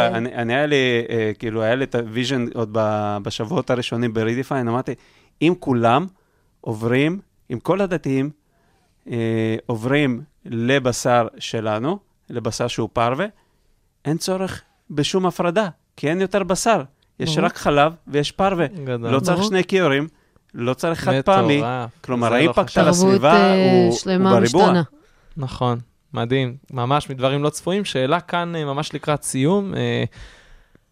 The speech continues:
Speaker 4: באותה אופטימיזציה שתיארת,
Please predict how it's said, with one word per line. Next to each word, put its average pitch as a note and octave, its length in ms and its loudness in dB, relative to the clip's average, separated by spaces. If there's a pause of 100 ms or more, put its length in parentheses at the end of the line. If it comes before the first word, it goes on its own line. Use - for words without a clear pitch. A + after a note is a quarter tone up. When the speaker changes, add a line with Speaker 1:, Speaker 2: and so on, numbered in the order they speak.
(680)
Speaker 4:
באותה C3+ 320 0
אופטימיזציה D3 760 -2
שתיארת, B2 680 -4